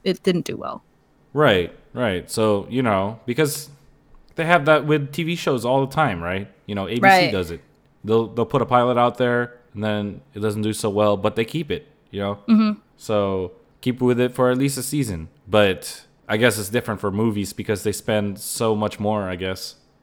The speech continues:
Speaker 1: Right, the capital is just so exponential compared to a T V budget.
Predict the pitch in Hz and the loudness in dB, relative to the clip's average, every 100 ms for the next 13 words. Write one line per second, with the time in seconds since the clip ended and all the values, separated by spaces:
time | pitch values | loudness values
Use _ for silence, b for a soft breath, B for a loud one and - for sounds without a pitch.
0 | _ 214 196 185 185 - _ _ _ 214 | _ 4 6 8 6 2 _ _ _ -6
1 | - 196 190 202 190 185 - - - - | 2 2 2 2 2 2 -2 -6 -8 -4
2 | - 202 185 - - 190 180 180 180 180 | 2 4 2 -2 -6 -2 -2 -2 -6 -4
3 | 196 185 175 - 185 175 175 - 160 165 | -6 -4 -4 -4 -4 -4 -6 -12 -8 -8
4 | - - 196 190 101 - 185 92 95 101 | -10 -12 -10 -6 -4 -2 -2 0 0 -2